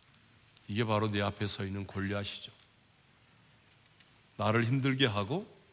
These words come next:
하나님의 사람인 나를 핍박하고 조롱하는 사람이 있다면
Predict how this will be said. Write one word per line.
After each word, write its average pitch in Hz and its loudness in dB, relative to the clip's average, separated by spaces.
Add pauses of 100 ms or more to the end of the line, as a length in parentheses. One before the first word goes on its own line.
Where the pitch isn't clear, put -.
(640)
하나님의 156 6
사람인 143 4
나를 139 4 (340)
핍박하고 156 2
조롱하는 139 4
사람이 131 2
있다면 104 2